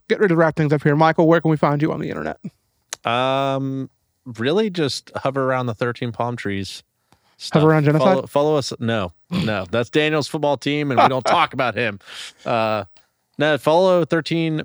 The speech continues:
Speaker 2: P T Studios on Twitch. You can find us there streaming occasionally. Um, that's really the only place that's relevant to really search for me. You can follow me on Twitter at Average Idiot one two one. I post a lot of Dredge stuff there, <laughs> so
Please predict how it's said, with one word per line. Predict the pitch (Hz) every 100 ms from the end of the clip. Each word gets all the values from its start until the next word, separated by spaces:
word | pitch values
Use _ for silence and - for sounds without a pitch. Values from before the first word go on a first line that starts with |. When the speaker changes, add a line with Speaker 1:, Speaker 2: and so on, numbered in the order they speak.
| -
Speaker 2:
P | 151
T | 135 143
Studios | 131 131 131 143 151
on | 127 117
Twitch. | - 123 - -
You | 113
can | 104
find | 110 110
us | 107 -
there | 107
streaming | - 110 107 110 110 -
occasionally. | 113 113 110 110 117 113 113
Um, | 107 98 98 98 98 - _ _ _ _ _
that's | - 120 123
really | 139 147 139 131 120
the | 104 120
only | 117 110
place | 113 107
that's | - 101
relevant | 107 101 101 98 - -
to | 101 98
really | 98 101
search | 92 107 98
for | -
me. | 101
You | 104
can | 110
follow | 123 113
me | 107
on | 104
Twitter | - 110 104 101 -
at | 110 -
Average | - 104 101 95
Idiot | 101 101
one | 95 98
two | 101 101
one. | 98 95 - _ _ _ _ _ _
I | 98
post | 110 98
a | 101
lot | 101
of | 98
Dredge | 92 98 98 95 -
stuff | - 98 -
there, | 101 98
<laughs> |
so | - -